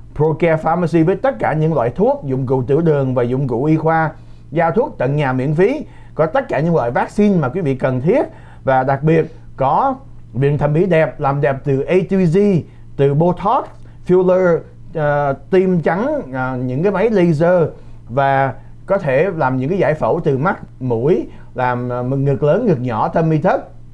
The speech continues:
Đặc biệt là viện thẩm mỹ đẹp đang có chương trình khuyến mãi promotion là nâng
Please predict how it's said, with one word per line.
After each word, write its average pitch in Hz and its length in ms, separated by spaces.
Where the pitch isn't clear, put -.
Đặc 120 200
biệt 160 300
là 143 140
viện 143 180
thẩm 147 120
mỹ 165 120
đẹp 160 280
đang 156 180
có 202 200
chương 175 200
trình 135 240
khuyến 185 200
mãi 143 320
promotion 175 640
là 127 320
nâng 180 500